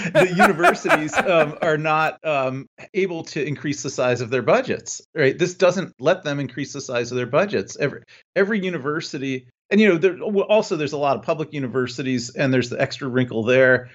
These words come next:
Speaker 1: that public universities, the, the tuition level setting and, and the, and the, the budgetary allocations um, are not done in a purely market context. They're done in a political context. But also,
Speaker 2: So
Speaker 1: even
Speaker 2: put
Speaker 1: for the
Speaker 2: it, oh,
Speaker 1: private
Speaker 2: sorry.
Speaker 1: universities, uh, even for the private universities,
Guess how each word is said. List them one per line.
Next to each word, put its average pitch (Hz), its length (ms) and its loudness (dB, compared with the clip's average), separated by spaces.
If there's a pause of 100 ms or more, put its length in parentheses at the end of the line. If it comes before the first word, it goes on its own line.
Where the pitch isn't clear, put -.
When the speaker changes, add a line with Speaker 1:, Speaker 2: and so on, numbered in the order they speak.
(240)
Speaker 1:
that 123 220 2
public 160 280 0
universities, 123 760 0
the, 120 180 2
the 117 220 -6
tuition 127 560 0
level 120 280 0
setting 120 460 0
and, 110 160 -4
and 113 140 -2
the, 110 120 0
and 113 140 0
the, 107 200 -2 (260)
the 147 60 -2
budgetary 127 500 0
allocations 120 840 -4 (360)
um, 120 240 0
are 143 120 0
not 160 300 2
done 127 160 -6
in 117 80 -8
a 110 60 -10
purely 110 320 -10
market 104 400 -8
context. 104 520 -8
They're 131 100 -4
done 117 200 -2
in 113 80 0
a 110 40 -2
political 107 460 -4
context. 104 680 -2 (360)
But 139 200 4
also, 170 400 2
Speaker 2:
So - 20 0
Speaker 1:
even 165 240 0
Speaker 2:
put 254 80 8
Speaker 1:
for - 20 -
the 254 60 10
Speaker 2:
it, - 60 4
oh, - 20 -10
Speaker 1:
private 156 340 0
Speaker 2:
sorry. - 120 -2
Speaker 1:
universities, 113 680 -8 (340)
uh, 156 100 -4
even 202 200 2
for 180 120 -4
the 135 60 -4
private 156 360 -2
universities, 120 720 -6